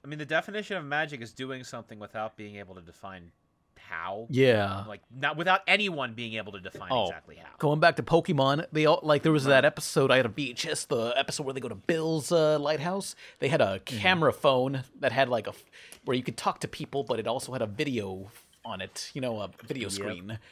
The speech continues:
Speaker 2: It's like, "Whoa,
Speaker 1: Mm-hmm.
Speaker 2: that's the future right there. We'll never get there." Yeah.
Speaker 1: No,
Speaker 3: I remember
Speaker 1: here we
Speaker 3: the
Speaker 1: are.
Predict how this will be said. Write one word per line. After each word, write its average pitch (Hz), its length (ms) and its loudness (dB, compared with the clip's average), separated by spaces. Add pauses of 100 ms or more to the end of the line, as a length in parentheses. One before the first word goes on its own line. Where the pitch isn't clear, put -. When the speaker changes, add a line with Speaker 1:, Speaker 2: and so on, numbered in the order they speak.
Speaker 2:
It's 120 120 -10
like, 113 120 -4
"Whoa, 139 520 2
Speaker 1:
Mm-hmm. 117 80 -12
Speaker 2:
that's 127 220 -6
the - 80 -16
future 127 340 -6
right 127 300 0
there. 123 340 0
We'll 143 120 -4
never 131 260 0
get 110 220 -10
there." 110 360 -6 (440)
Yeah. - 120 -18 (480)
Speaker 1:
No, 104 200 -8
Speaker 3:
I 113 40 0
remember 147 340 2
Speaker 1:
here 110 80 -2
we - 0 -
Speaker 3:
the 104 80 0 (160)
Speaker 1:
are. 98 100 -12